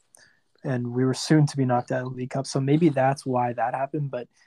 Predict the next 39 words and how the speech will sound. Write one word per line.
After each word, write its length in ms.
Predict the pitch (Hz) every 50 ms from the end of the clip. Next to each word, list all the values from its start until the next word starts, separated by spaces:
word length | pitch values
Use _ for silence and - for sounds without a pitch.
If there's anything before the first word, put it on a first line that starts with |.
| _ _ _ _ _ _ _ _ _ -
when 180 | 139 135 135 135
we're 140 | 156 170
in 60 | 175 170
more 180 | 156 160 160 156
competitions, 760 | - 156 147 139 139 - - 127 123 - - 120 120 120 139
we 180 | 131 120 123
need 340 | 123 120 117 117 117 117 117 -
more 160 | 123 117 113 104
players. 540 | _ - - - 113 113 113 113 113 - -
And 200 | 110 113 113 - _ _ -
I'm 240 | - 127 127 139 135 120
fine 400 | - - - - 123 120 120 117
with 100 | 117 -
having 260 | - 117 117 120 117
five 360 | - - - 113 113 110 110
competitive 580 | - 123 110 - 113 113 117 113 113 110 110 - - - _ _ _ - -
midfielders 600 | 117 - - - - - - - - - 135 139
in 120 | 131 123 123
there. 260 | 120 113 - 160 175 165
I-, 40 |
if 240 | 147 - 147 147 - 165
we 60 | 160
sign 300 | 156 - 170 147 143 131
two 200 | - - 143 143
midfielders, 600 | 156 160 165 - - 185 180 185 185 185 180 -
then 180 | 135 131 127 127
one's 200 | 123 123 127 127
gotta 220 | 131 127 120 120 117
go. 300 | 123 120 127 143 151 147
Maybe 220 | 135 123 120 127 123
it's 120 | 120 -
gonna 140 | - 127 127
be 60 | 127 123
Xhaka. 420 | - 123 131 147 147 - 143 135 _ _ _ _ _ _ _ _ _ _ _ -
But, 260 | - 117 113 113 - _ _ _ _ _ _ _ _ _ _ _ _ _ _ _ _ _ _ _ _ _ _ -
you 100 | - 135
know, 180 | 120 113 113 - _ _ _ -
I, 100 | - 131
I-, 240 | 120 - - 117 120